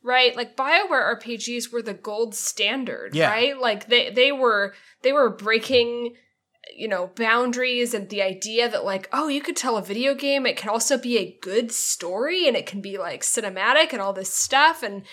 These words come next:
Speaker 1: uh, which is very funny looking back at that era of games now,
Speaker 2: <laughs>
Speaker 1: but, um,
Speaker 2: That wasn't, that wasn't necessarily a true, uh, uh, observation, but it was, like, the, the accepted, like, cultural narrative at the time,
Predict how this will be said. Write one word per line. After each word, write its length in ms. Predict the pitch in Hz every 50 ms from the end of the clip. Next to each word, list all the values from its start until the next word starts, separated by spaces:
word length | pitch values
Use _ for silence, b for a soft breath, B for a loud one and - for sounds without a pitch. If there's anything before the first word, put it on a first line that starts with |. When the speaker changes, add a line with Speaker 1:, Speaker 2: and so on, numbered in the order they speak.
| B B B B
Speaker 1:
uh, 140 | - 208 185
which 160 | 170 196 226 269
is 120 | 277 240
very 200 | 254 302 339 302
funny 480 | - - - 214 208 180 175 180 180 180 _ _
looking 280 | 202 202 202 - 190 180
back 300 | - 175 185 190 185 -
at 80 | 196 -
that 140 | 175 - -
era 180 | 180 190 190
of 160 | 180 165 - -
games 360 | - 185 190 185 175 165 -
now, 320 | 190 208 202 196 185 185 185
Speaker 2:
<laughs> 60 | 185 202
Speaker 1:
but, 180 | 208 190 - -
um, 460 | - - 214 208 190 190 196 208 208 202 -
Speaker 2:
That 140 | 226 226 220
wasn't, 280 | 233 240 226 254 233
that 140 | 220 202 196
wasn't 240 | 226 233 - 247 220
necessarily 720 | 196 185 170 - 170 - - 175 180 175 165 160 156 143 135
a 140 | 127 127
true, 840 | 123 _ - - - 180 190 214 220 208 190 175 165 156 151 143 143
uh, 60 | 123
uh, 600 | 127 120 117 110 107 110 104 117 123 117 110 101 -
observation, 760 | 104 123 123 - - 147 127 120 120 117 110 - - 131 127
but 140 | 120 127
it 100 | 127 120
was, 320 | 127 131 143 139 135 120 -
like, 300 | 123 120 117 110 120 127
the, 260 | 123 120 113 107 107 - -
the 160 | - 117 110
accepted, 640 | 107 107 - - - 123 117 - - 113 110 98 104
like, 420 | 101 92 90 95 - - - - _ _ _ _ _ _
cultural 480 | - 139 123 113 - - 127 104 98 98
narrative 480 | 98 104 107 107 104 101 87 90 95
at 100 | - -
the 60 | 135 -
time, 320 | - - 76 62 62 -